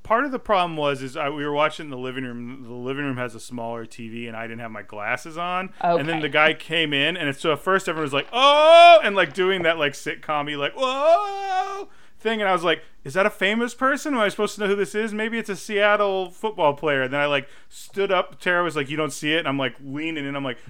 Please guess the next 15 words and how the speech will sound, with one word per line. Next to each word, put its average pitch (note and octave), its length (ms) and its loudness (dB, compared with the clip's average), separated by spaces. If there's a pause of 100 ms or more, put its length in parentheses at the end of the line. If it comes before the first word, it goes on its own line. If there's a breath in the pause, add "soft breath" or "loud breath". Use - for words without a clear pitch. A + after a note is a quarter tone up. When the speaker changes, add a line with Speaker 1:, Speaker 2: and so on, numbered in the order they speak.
(120)
Speaker 1:
"Oh, F#3+ 100 2
his E3+ 140 2
nose G3 300 2
is C#3+ 100 -10
big." A#2 260 -2
And C3 80 -2
then D3 80 -2
his C#3 120 -2
wife C#3 260 0
came C#3 220 -4
in, B2+ 80 -6
and - 20 -4
I B2 60 -4
was A#2 120 -8
like, A#2+ 160 -8